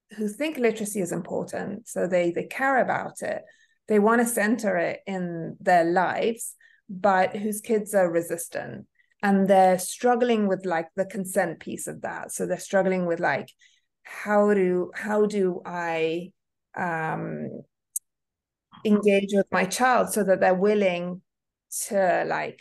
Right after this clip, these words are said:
practice this skill, you know, regularly and, uh, do the thing that they actually probably really want to do, which is read or write,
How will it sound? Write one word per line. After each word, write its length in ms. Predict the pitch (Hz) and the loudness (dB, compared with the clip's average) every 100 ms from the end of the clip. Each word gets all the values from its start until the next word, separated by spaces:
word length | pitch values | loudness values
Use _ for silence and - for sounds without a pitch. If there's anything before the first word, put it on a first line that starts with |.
| _ | _
practice 720 | - 330 330 - - - - - _ _ - | -4 -4 -4 -8 -8 -8 -12 -14 _ _ -6
this 260 | 190 - | -6 -6
skill, 560 | - - 131 131 - - _ _ _ _ - | -6 -4 -2 -2 -6 -12 _ _ _ _ -6
you 120 | 196 | -4
know, 380 | 170 165 165 - | 0 0 -2 -4
regularly 920 | 185 190 185 185 165 160 160 165 170 _ _ _ - | 0 2 2 2 2 0 -2 -4 -8 _ _ _ -6
and, 480 | 190 170 165 160 170 - _ | -4 -2 -4 -8 -10 -14 _
uh, 400 | 180 170 160 160 170 160 | 0 2 4 2 0 -2
do 220 | 269 320 | 2 4
the 120 | 262 | 4
thing 220 | 208 214 | 2 2
that 160 | 190 202 | 2 2
they 160 | 226 233 | 2 2
actually 440 | 247 - 226 190 - - | 0 -4 -6 -6 -12 -8
probably 360 | 247 262 226 170 | -4 0 -2 2
really 280 | 202 240 175 | 4 4 2
want 220 | 180 196 | -2 -4
to 100 | - | -4
do, 440 | 170 - 202 208 - | -2 -2 -2 -4 -8
which 180 | - - | -10 -6
is 140 | 165 | -6
read 360 | 170 170 156 160 | -2 0 0 0
or 120 | 175 170 | -2 -2
write, 340 | 165 160 | 0 -2